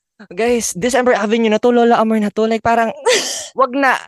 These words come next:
Speaker 1: Na, na-practice na namin to matagal na. We're prepared for this for
Speaker 2: Mm.
Speaker 1: years. <laughs> That's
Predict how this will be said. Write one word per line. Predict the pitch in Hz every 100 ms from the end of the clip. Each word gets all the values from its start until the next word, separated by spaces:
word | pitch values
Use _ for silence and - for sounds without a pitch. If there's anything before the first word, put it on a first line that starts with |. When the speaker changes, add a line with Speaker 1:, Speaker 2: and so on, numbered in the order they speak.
| - 220
Speaker 1:
Na, | 247
na-practice | 254 262 247 - 254 240
na | 233
namin | 220 226 220
to | 220
matagal | 208 202 196 180 180
na. | 165 156 147
We're | 175
prepared | 214 202 214
for | 196 202
this | 190 190
for | 233 214 180
Speaker 2:
Mm. | 139
Speaker 1:
years. | 120 156 185 196 156 113 - 180
<laughs> | - 156 - _
That's | 208